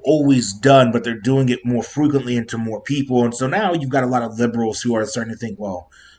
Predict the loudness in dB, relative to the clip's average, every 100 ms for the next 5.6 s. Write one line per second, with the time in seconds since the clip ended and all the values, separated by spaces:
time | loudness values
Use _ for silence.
0 | -8 -2 0 -2 0 2 4 2 0 -12
1 | -12 -10 -12 -12 -6 -4 -2 -4 -2 2
2 | 2 0 -2 -2 2 2 4 4 4 2
3 | 0 2 2 0 -12 -12 -8 -8 -8 -10
4 | -10 -14 -10 -8 -6 -6 -6 -8 -10 -10
5 | -14 -16 -16 -16 -16